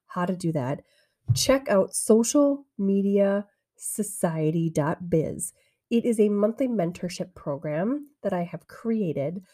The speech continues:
where I will go deep with you and teach you all of the social media platforms and how to use them.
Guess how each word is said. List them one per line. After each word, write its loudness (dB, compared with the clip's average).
where 2
I 0
will 0
go 0
deep -8
with -6
you -2
and -4
teach -6
you -2
all 8
of 4
the 4
social 0
media -2
platforms 2
and 2
how 0
to -6
use -8
them. -4